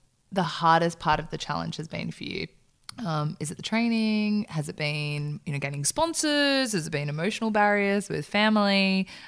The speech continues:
Um, actually learning to water ski? What has been the hardest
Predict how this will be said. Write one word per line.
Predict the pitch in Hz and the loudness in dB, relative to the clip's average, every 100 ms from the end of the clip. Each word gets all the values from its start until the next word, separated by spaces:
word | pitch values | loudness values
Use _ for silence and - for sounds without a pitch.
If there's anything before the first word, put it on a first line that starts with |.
| - | 0
Um, | 139 143 - | 2 2 0
actually | 165 - 151 | 0 0 0
learning | 139 147 196 214 | 0 0 0 0
to | 220 | -2
water | 202 196 208 | -2 0 -2
ski? | - - 190 185 185 196 - - - - | -4 -4 -2 0 0 -2 -4 -16 -18 -16
What | 160 165 180 | -6 2 4
has | 208 | 4
been | - 202 190 | 0 0 0
the | |
hardest | 180 180 160 165 - - | 0 0 0 -2 -4 -6